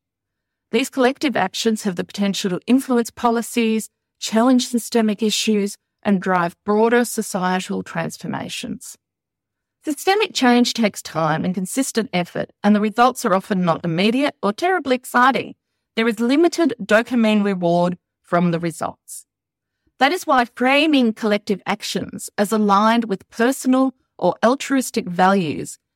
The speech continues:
can provide a sense of fulfillment in the action, even if it is not immediately connected to a result. So,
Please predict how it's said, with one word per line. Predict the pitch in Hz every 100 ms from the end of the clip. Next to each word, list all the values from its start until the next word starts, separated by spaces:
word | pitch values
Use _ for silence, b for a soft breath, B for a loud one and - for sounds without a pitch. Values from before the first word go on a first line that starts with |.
| _
can | - 269 320
provide | - 285 202 180 175
a | -
sense | - 202 202
of | -
fulfillment | - 190 208 - _ 302 381 311 156 - -
in | 190
the | 190 -
action, | 226 277 - - - - 233 - _ _ _ _ _
even | 220 254 269
if | 247
it | 233
is | 214
not | 196 185 -
immediately | 202 180 180 185 - 190
connected | - 190 156 - 165 -
to | 147
a | 147
result. | 160 151 - - - - - _ _ _ _ _ _ _ _ _ _ _ _ _ _ _ _ _
So, | - 277 277